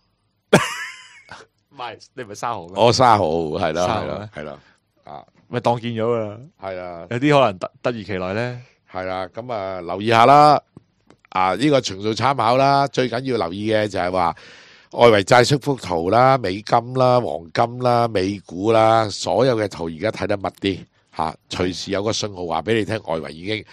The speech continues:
Speaker 2: 行咗先嘅，噉你就可以夠信心去到喺港股裏邊做嘢。
Speaker 1: 係。
Speaker 2: 係啦。
Speaker 1: 好啊。
Speaker 2: 好嘛？
Speaker 1: 噉啊，
Speaker 2: OK。
Speaker 1: 下星期小弟請假。
Speaker 2: 好，下星期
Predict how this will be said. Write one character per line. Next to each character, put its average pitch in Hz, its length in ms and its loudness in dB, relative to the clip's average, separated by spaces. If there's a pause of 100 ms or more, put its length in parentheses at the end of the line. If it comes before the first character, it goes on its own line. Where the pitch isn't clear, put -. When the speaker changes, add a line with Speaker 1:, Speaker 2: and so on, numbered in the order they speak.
(160)
Speaker 2:
行 - 320 0
咗 98 140 -2
先 117 200 -6
嘅， 90 200 -8
噉 104 180 -14
你 104 120 0
就 87 120 -8
可 87 140 -4
以 92 240 -8 (300)
夠 101 260 4
信 95 200 -4
心 104 200 -4
去 95 160 -2
到 90 100 -2 (120)
喺 95 260 -6
港 95 320 -8
股 90 200 -8
裏 85 120 -4
邊 71 180 -14
做 73 160 -12
嘢。 67 160 -10 (220)
Speaker 1:
係。 85 180 -18 (120)
Speaker 2:
係 78 100 -8
啦。 - 180 -16
Speaker 1:
好 98 60 -10
啊。 123 120 -10 (240)
Speaker 2:
好 - 80 -8
嘛？ 143 100 2
Speaker 1:
噉 127 100 -10
啊， 98 260 -8
Speaker 2:
OK。 156 120 -2
Speaker 1:
下 147 100 6
星 196 140 -2
期 120 220 0
小 135 160 -6
弟 98 360 -4
請 101 200 -10
假。 117 200 0 (220)
Speaker 2:
好， 185 140 6 (480)
下 135 140 0
星 196 180 -4
期 143 220 0